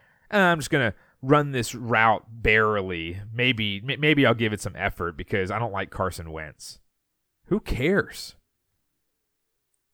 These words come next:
Like, I just don't understand it. I mean, this guy is literally going off on me on Twitter, and he's writing me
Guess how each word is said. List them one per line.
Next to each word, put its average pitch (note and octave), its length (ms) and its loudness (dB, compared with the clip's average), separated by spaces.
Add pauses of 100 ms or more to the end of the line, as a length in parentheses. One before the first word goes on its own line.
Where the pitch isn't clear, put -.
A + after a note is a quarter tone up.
(220)
Like, D3 180 -2
I C#3 60 -8
just D#3+ 260 -10
don't D#3+ 220 4
understand C#3 540 -4
it. - 200 -20 (1600)
I A2 80 -8
mean, A#2+ 100 -4
this D3 140 -4
guy G#2+ 240 4
is F#2+ 80 -4
literally G2 260 -2
going G2+ 360 2
off F#2+ 280 -2
on D#2 160 -8
me D#2+ 140 -8
on D#2 140 -8
Twitter, G2 260 -4
and E2 100 -6
he's F#2 120 -4
writing A2 260 2
me F2 140 -10